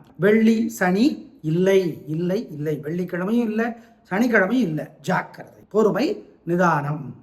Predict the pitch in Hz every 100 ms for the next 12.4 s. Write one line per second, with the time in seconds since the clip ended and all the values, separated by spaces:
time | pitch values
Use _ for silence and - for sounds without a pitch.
0 | _ 165 214 277 254 208 240 214 185 214
1 | 185 180 190 180 170 180 214 240 190 220
2 | 202 175 165 160 156 220 233 - - _
3 | 170 196 208 175 190 202 - _ 202 220
4 | 220 254 214 185 - 302 160 - - -
5 | _ _ _ 165 175 196 196 208 202 185
6 | 165 147 170 151 - - _ - 226 208
7 | 214 180 196 214 180 185 202 160 196 170
8 | 165 165 185 202 165 190 170 147 135 131
9 | - _ _ _ 180 180 214 214 202 175
10 | 196 180 175 185 160 196 185 165 170 220
11 | 196 247 240 220 196 151 - _ _ _
12 | - 185 233